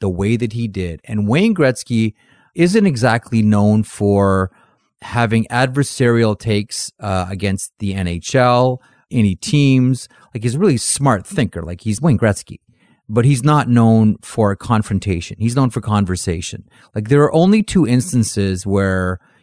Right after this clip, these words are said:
you know, there were moments where you say, "Okay, this is Wayne Gretzky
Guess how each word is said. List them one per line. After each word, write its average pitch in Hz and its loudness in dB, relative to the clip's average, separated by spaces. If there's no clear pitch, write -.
you 101 -4
know, 101 0
there 113 2
were 104 0
moments 123 0
where 123 0
you 113 0
say, 107 -2
"Okay, 117 -2
this 135 -4
is 139 -6
Wayne 123 -2
Gretzky 107 -4